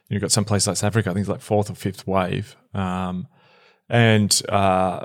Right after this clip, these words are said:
we're, I think we're entering into a new phase. So I think that's important for people. And really it's sort of variants, and variants where you've got some of the va-, pa-,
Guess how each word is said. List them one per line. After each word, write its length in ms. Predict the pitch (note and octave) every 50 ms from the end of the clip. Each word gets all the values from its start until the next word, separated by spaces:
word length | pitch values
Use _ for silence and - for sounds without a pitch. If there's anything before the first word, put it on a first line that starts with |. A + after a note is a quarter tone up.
| - -
we're, 400 | - - B2 A#2+ B2+ B2+ B2 -
I 80 | - A#2+
think 140 | C3+ B2+
we're 100 | A#2 A2
entering 300 | F#2+ G#2+ A2 - A2+ G#2+
into 180 | G2+ F#2 - F#2
a 40 | F#2
new 200 | F#2+ F#2+ F#2 F2+
phase. 400 | - - F2+ - - - - - -
So 120 | - G#2+
I 20 | G#2+
think 100 | A#2+ A2 G2
that's 220 | G#2 F#2 - -
important 340 | G2 F2+ - - - - -
for 100 | - F#2
people. 260 | F2 F#2 F#2+ F2 F2+
And 140 | G2 G#2+ A2+
really 200 | A#2 A#2 G#2+ G2+
it's 140 | F#2+ F2 -
sort 120 | - G2+
of 100 | F#2+ F2+
variants, 760 | E2 E2 F#2 G#2+ G2+ G#2+ A2 A2 A2+ A2+ A#2+ D3+ - - - -
and 280 | - - G2+ G2 G2 F2+
variants 720 | F#2+ A2+ A2+ A#2 A#2+ A#2+ A#2 A#2 A2+ G2+ - - - -
where 400 | - G#2 G2+ G2 G2 G2 F#2+ F#2+ -
you've 180 | - G2+ F#2
got 160 | - G#2+ A2 -
some 300 | - - - A#2 A#2 A#2+
of 100 | A2 G2+
the 80 | A2 G2+
va-, 160 | G2+ - -
pa-, 120 | - G#2+